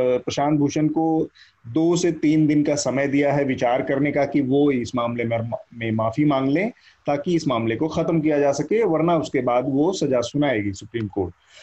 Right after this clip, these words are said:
अ, लेकिन, अ, प्रशांत भूषण का एक लंबा, एक, एक, एक पेज का करीब, अ, स्टेटमेंट इस मामले में आया है। उन्होंने साफ कर दिया है कि उनके विचार, उनकी राय बदलने वाले नहीं है। उन्होंने जो कुछ भी किया,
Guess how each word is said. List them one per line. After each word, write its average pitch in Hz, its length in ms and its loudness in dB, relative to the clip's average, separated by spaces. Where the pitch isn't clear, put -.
अ, 139 760 2
लेकिन, 143 280 2
अ, 143 60 -2
प्रशांत 135 680 0
भूषण 160 280 2
का 147 120 2
एक 127 180 -2
लंबा, 131 280 0
एक, 135 200 -2
एक, 131 220 -2
एक 143 280 -2
पेज 147 260 0
का 190 120 -2
करीब, 135 420 -2
अ, 120 120 0
स्टेटमेंट 156 500 -2
इस 165 140 0
मामले 156 280 2
में 160 120 2
आया 151 180 2
है। 160 140 2
उन्होंने 127 260 -2
साफ 135 380 -2
कर 143 120 0
दिया 147 240 2
है 147 80 2
कि 147 180 0
उनके 131 400 -4
विचार, 127 520 0
उनकी 127 300 -4
राय 123 200 2
बदलने 127 380 0
वाले 127 240 0
नहीं 143 260 0
है। 156 220 -2
उन्होंने 170 300 2
जो 151 160 2
कुछ 156 220 0
भी 165 140 0
किया, 165 380 0